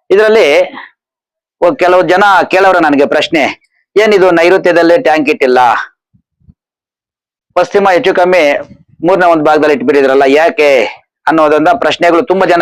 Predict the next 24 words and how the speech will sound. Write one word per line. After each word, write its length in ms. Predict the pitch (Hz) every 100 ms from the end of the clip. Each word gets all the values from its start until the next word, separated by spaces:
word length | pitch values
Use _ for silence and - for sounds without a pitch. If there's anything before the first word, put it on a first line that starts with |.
| 156
ಕೇಳಿದ್ರು, 520 | 151 135 117 - _ _ _ _ _ -
ಆ, 240 | 143 147 143
ಲೋಕಲ್ 360 | 160 208 196
ಅಲ್ಲಿರೋರೇ 420 | 180 170 165 160 165
ಕೇಳಿದ್ರು. 440 | 156 151 131 107 - _ _ _ -
ಅದಕ್ಕೆ 300 | 160 190 160
ಅವ್ರಿಗೋಸ್ಕರ 640 | 170 165 185 202 196 190 196 208 - - _ _
ಪ್ಲಸ್ 240 | 170 180 190
ವೀಕ್ಷಕರಿಗೆ 680 | 180 - 190 170 175 170
ಎಲ್ಲ 400 | 185 - 165 208
ಸೇರಿ 340 | 196 214 240 220
ಒಂದು 540 | 185 190 196 214 -
ನಾನು 180 | 160 165
ವಿಡಿಯೋ 220 | 170 175
ಮಾಡಿ 200 | 156 156
ತೋರಿಸ್ಕೊಡ್ತಾ 520 | 139 160 - 151 135
ಇದ್ದೀನಿ, 360 | 131 117 127 113 - -
ಯಾಕೆ 240 | 185 208 220
ಇಲ್ಲೇ 240 | 180 165
ಇರ್ಬೇಕು 340 | 156 135 123 123
ಅಂತ. 160 | 104 -
ಈ 220 | 170 180
ಡಿಗ್ರಿನೂ 380 | 170 175 196 208
ಚೆನ್ನಾಗಿದೆ, 840 | 170 156 165 147 139 180 - -